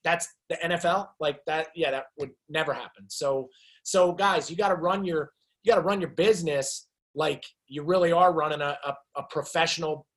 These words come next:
organization or a big team, and follow those lessons. And remember, if it is your business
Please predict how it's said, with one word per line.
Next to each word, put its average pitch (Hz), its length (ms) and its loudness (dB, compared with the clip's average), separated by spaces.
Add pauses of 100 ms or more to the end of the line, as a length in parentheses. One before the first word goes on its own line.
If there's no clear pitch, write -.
(400)
organization 170 840 -2 (140)
or 139 100 -4
a 135 60 -6
big 170 240 0
team, 170 400 -8 (320)
and 147 140 -10
follow 175 380 2
those 147 260 -2
lessons. 131 560 -6
And 139 100 -6
remember, 160 460 -2 (240)
if 131 120 -8
it 170 60 0
is 185 180 2
your 196 160 2
business 160 760 -6